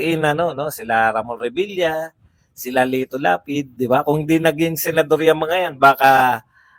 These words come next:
ah, wala na sila sa mundo ng, ah, politika at mga, ng pelikula. Ah, ikaw, ikaw, wala ka namang masasabi na, na pinagbidahan mo. T V show mo,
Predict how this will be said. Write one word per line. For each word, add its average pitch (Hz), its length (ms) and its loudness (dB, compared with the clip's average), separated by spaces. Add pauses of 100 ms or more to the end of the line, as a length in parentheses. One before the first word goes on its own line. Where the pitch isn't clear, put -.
(120)
ah, 135 240 6
wala 147 320 6
na 156 160 0
sila 147 320 2
sa 127 520 4
mundo 127 480 -2 (600)
ng, 127 260 0
ah, 123 460 4
politika 135 680 0
at 123 160 -2
mga, 120 460 -4
ng 131 160 0
pelikula. 117 580 -4 (640)
Ah, 95 400 -8 (480)
ikaw, 226 480 8
ikaw, 226 240 8 (1600)
wala 208 320 6
ka 208 80 2
namang 202 320 2
masasabi 175 640 2
na, 175 140 2 (580)
na 151 240 0
pinagbidahan 143 880 4
mo. 113 320 -12 (720)
T 156 160 2
V 160 160 4
show 190 160 2
mo, 180 240 2